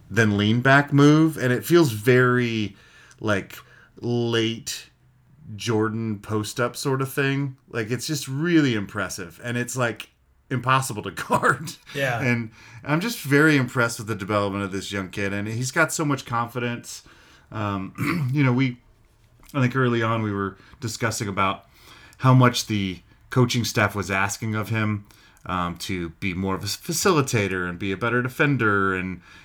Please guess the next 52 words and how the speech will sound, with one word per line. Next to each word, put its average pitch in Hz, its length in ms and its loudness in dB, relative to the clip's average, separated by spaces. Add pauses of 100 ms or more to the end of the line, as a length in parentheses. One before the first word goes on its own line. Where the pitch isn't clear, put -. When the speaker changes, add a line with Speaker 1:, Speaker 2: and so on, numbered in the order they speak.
Speaker 1:
you 131 120 -2
know, 104 180 0
it 101 40 -2
was 98 120 -6
kind 117 180 -2
of 104 60 0
a 101 40 0
lot 101 260 0
on 104 120 -2
this 92 120 -8
kid. 98 280 -8 (340)
He's - 440 -4 (360)
back 123 300 -2
on 135 100 0
the 123 80 -2
bench, 113 540 -2
at 107 80 -4
least 110 220 -4
in 101 100 -2
this 107 180 -2
game. 95 300 -4
We, 101 520 -6
he'll 107 160 -2
go 95 140 -4
back 92 220 -2
in 95 80 -4
the 90 60 -6
starting 90 280 -2
lineup 92 280 -4
later 87 200 -4
this 85 180 -8
week, 104 220 -6
but, 101 220 -2 (460)
you 226 100 2
know, 123 120 8
and 143 100 6
he's 143 100 -2
just, - 140 -4
just 139 280 -6
asked 127 280 2
to 131 60 -2
be 123 120 2
the, 117 180 -2 (600)
the 117 100 -2
scorer, 113 520 0
and 92 160 -6
he 98 120 -4
does 98 320 -2
that 95 160 -6
very, 90 540 -4
very 87 340 -4
well. 87 400 -10